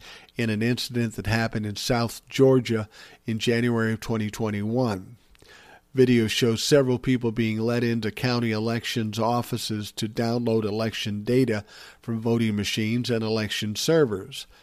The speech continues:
State investigators call it criminal behavior and say Sidney Powell paid for all of it. Sound familiar? See, this is the interesting thing about this. They keep claiming the Democrats,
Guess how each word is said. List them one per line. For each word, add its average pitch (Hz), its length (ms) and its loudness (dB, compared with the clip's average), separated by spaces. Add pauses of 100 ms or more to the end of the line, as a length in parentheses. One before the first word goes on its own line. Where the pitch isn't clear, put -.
(120)
State 117 320 0
investigators 113 800 -2
call 117 300 -2
it - 160 -10
criminal 139 420 2
behavior 117 560 0
and 120 100 -2
say 113 200 0
Sidney 120 400 2
Powell 131 560 2 (420)
paid 131 640 2 (240)
for 131 300 4
all 135 240 8
of 107 100 2
it. 101 160 -8 (140)
Sound 117 400 -2
familiar? 143 560 4 (1900)
See, 185 160 -2
this 226 240 -2
is 190 160 -2
the 170 140 4
interesting 147 480 0
thing 170 200 0
about 110 320 0
this. - 360 -10 (1400)
They 139 140 2
keep 196 260 -2
claiming 170 540 0
the 117 100 0
Democrats, 117 1400 -4